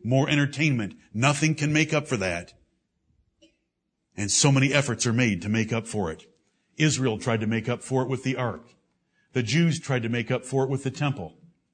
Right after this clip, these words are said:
What are you trying to make up for it with? What are you doing thinking that God is pleased by your life,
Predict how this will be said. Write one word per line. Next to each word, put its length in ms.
What 140
are 60
you 180
trying 220
to 80
make 220
up 140
for 280
it 180
with? 420
What 280
are 140
you 260
doing 540
thinking 440
that 180
God 320
is 180
pleased 720
by 180
your 300
life, 480